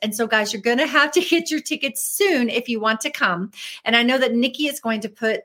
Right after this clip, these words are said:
the link right there to our retreat. It's all about overcoming with Christ. But guys, what we pray for at these retreats is that you're gonna encounter Jesus. You're gonna encounter the Holy Spirit. You're gonna encounter God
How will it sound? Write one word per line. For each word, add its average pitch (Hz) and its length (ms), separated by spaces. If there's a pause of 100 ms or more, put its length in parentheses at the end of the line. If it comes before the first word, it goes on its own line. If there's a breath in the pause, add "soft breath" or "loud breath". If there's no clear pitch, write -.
the 185 260
link 247 380
right 233 200
there 220 220
to 214 160
our 175 100
retreat. 302 460 (300 loud breath)
It's - 140 (180)
all 262 400
about 214 460 (100)
overcoming 240 800
with 214 280
Christ. - 520 (320 loud breath)
But 214 380
guys, 277 280
what 277 220
we 427 220
pray 349 160
for 349 180
at 311 100
these 294 220
retreats 254 480 (220)
is 226 160
that 240 200
you're 277 140
gonna 381 180
encounter 220 440
Jesus. 170 440 (200 loud breath)
You're 214 100
gonna 233 160
encounter 294 460
the 392 80
Holy 285 260
Spirit. 226 560 (320 loud breath)
You're 190 120
gonna 208 120
encounter 247 520
God 175 360